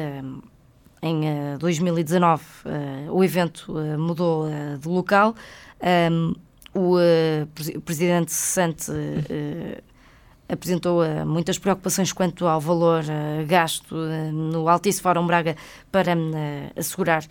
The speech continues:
eh, a realização do enterro da Gata com todas as, as condições, eh, que, hum, o evento assim exigia. Eh, tu também, enquanto candidato à direção da aom, já tinhas, eh, vincado aqui que, eh, no fundo,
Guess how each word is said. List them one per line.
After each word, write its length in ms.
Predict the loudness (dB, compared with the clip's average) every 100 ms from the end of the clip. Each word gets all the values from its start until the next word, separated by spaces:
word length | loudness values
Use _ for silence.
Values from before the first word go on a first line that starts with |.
| -18 -20 -12
eh, 340 | -6 -4 -2 -2
a 20 |
realização 880 | -2 -4 -4 -4 -4 -2 0 0 0
do 120 | 0
enterro 260 | 0 0
da 100 | 0
Gata 200 | -2 -2
com 140 | -4 -4
todas 340 | -2 -2 -2
as, 280 | -4 -4 -6
as 260 | -6 -6 -2
condições, 720 | 0 0 -2 0 0 0 -2
eh, 300 | -2 -2 -8 -12
que, 320 | -8 -4 -2
hum, 220 | -2 -2
o 140 | 4 4
evento 320 | 4 0 -2
assim 260 | -2 0 0
exigia. 420 | -2 2 2 2 -2 -16 -14 2
Eh, 240 | 6 6 4 0 2
tu 100 | 2
também, 360 | 4 6 6 4
enquanto 260 | 4 2
candidato 640 | 2 0 2 2 2 -2 -4
à 340 | -2 0 0
direção 380 | 2 0 0 2
da 100 | 4
aom, 260 | 6 4 0 -8 -20 -8
já 160 | 0 0
tinhas, 400 | 2 2 2 0
eh, 280 | 2 0 0
vincado 480 | 2 4 4 4 2
aqui 260 | 0 -6
que, 380 | -4 2 6 6 4 2
eh, 400 | 4 6 6 4
no 140 | 2
fundo, 400 | 0 2 2 2